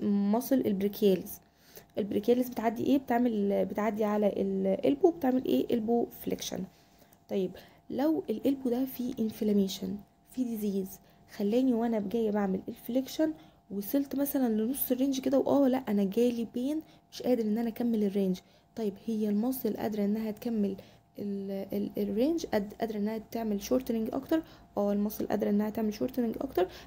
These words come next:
بس هي اتأثرت بالجوينت اللي هي معديه عليه. يبقى كده احنا عرفنا ان الماسل بتتأثر بسبب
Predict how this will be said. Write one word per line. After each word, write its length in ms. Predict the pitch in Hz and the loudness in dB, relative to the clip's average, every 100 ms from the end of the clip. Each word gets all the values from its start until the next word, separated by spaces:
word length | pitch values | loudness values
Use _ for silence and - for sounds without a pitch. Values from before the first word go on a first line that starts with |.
| - | -8
بس 240 | - - 277 | -8 -4 -2
هي 120 | 302 | 0
اتأثرت 840 | - - 254 262 - 330 349 349 - | -2 -2 -4 -2 0 2 4 2 -2
بالجوينت 1080 | 202 233 294 - 226 208 196 196 277 311 320 - - | -2 4 4 4 0 0 -2 0 2 2 -2 -4 -6
اللي 240 | 214 214 | -4 -2
هي 280 | 247 277 294 - - - | 0 0 0 -6 -20 -14
معديه 560 | 208 196 196 240 262 - - | -6 -6 -2 2 2 2 -2
عليه. 300 | 196 185 202 - - - - - - _ _ _ - _ _ _ _ _ _ _ _ _ _ _ _ _ _ _ _ _ _ _ _ _ _ _ _ _ _ _ _ _ _ _ - - - - - - - | -2 -2 -6 -12 -20 -20 -20 -20 -20 _ _ _ -20 _ _ _ _ _ _ _ _ _ _ _ _ _ _ _ _ _ _ _ _ _ _ _ _ _ _ _ _ _ _ _ -20 -20 -20 -16 -16 -12 -6
يبقى 180 | 214 214 | -4 -2
كده 160 | 226 | -4
احنا 180 | 226 220 | -4 -2
عرفنا 440 | 214 277 330 359 | 0 0 0 0
ان 200 | 240 208 | 2 4
الماسل 320 | 202 262 330 294 | 4 2 0 0
بتتأثر 760 | - - - 294 - 302 302 285 | -2 -4 -2 -2 0 0 0 -4
بسبب 300 | - 254 | 0 2